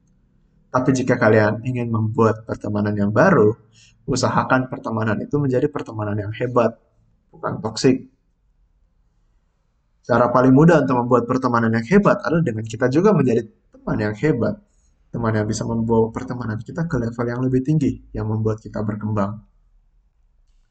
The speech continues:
Mencari orang baru sebagai teman yang komplit,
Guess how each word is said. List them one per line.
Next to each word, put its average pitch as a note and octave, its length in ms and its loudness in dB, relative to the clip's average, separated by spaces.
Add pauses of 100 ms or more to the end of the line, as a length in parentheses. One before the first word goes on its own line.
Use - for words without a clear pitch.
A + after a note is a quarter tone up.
(800)
Mencari C3+ 320 2
orang C#3+ 320 4
baru B2+ 160 6
sebagai C3 400 2
teman B2+ 240 0
yang A2+ 80 -2
komplit, C#3+ 480 0